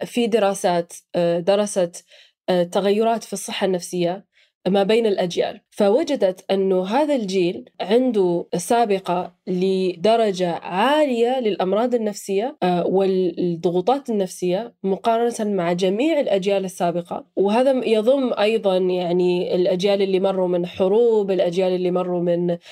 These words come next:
آه، مشاكل اقتصادية، لأنه هذا الجيل، آه، عنده خاص-، خاصية معينة. أولًا، التكنولوجيا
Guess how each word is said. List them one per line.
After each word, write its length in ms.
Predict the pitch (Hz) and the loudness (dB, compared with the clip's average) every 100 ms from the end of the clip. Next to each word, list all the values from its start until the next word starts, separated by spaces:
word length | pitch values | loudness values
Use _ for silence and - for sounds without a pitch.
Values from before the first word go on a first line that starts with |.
| - _ - | -20 _ 0
آه، 260 | 175 175 | 0 0
مشاكل 600 | 175 185 180 196 196 185 | 0 -2 0 -2 -2 -4
اقتصادية، 920 | 185 - 185 185 175 220 214 196 190 _ - - _ - | -4 -6 -4 0 0 0 0 0 -4 _ -20 -20 _ -2
لأنه 560 | 196 214 277 294 277 | 2 2 2 0 0
هذا 240 | 240 311 320 | 0 0 0
الجيل، 580 | 233 202 220 285 311 - _ 175 | -2 -2 -2 -2 -4 -8 _ -2
آه، 440 | 175 175 - 202 | 0 0 -2 0
عنده 220 | 247 240 | 0 0
خاص-، 460 | - 220 202 - - | -2 -4 -4 -10 -10
خاصية 500 | - 220 - 247 233 | -4 -4 -2 0 2
معينة. 500 | 190 175 170 165 - - | 2 0 -2 -4 -4 0
أولًا، 540 | 294 294 262 294 311 - | 2 2 2 0 -4 0
التكنولوجيا 1300 | 202 208 208 190 - 233 233 220 240 220 185 185 247 | 0 0 -2 -4 -4 -4 0 2 4 2 -2 -4 -4